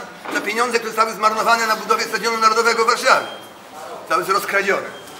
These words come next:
To jest żaden problem. No, prywatna, bo państwowa chciałaby za to dwieście miliardów oczywiście.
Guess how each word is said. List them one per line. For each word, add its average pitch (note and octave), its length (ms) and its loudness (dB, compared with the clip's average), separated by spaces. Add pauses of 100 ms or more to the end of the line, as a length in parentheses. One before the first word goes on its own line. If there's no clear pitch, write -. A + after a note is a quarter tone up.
(160)
To F#3 60 -4
jest G3 120 0
żaden - 200 4
problem. C4 280 2 (280)
No, B2 80 -6
prywatna, C4 400 4
bo - 80 -6
państwowa F3 380 -2
chciałaby F#3 220 2
za G3+ 60 0
to A3 100 0
dwieście A3 300 -2
miliardów C#3 400 -2
oczywiście. A#2+ 380 -14